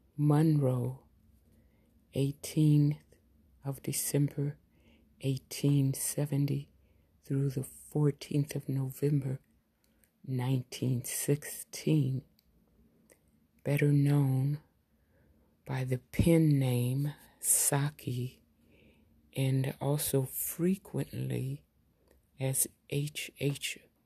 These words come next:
Munro, was a British writer whose witty, mischievous, and sometimes masculine stories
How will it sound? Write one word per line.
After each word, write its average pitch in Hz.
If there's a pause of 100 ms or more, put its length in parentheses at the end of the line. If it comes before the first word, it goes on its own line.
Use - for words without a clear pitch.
(280)
Munro, 139 (840)
was 139
a 131
British 165
writer 143 (1040)
whose 139 (120)
witty, 143 (460)
mischievous, 139
and 127 (560)
sometimes 139 (640)
masculine 143
stories 131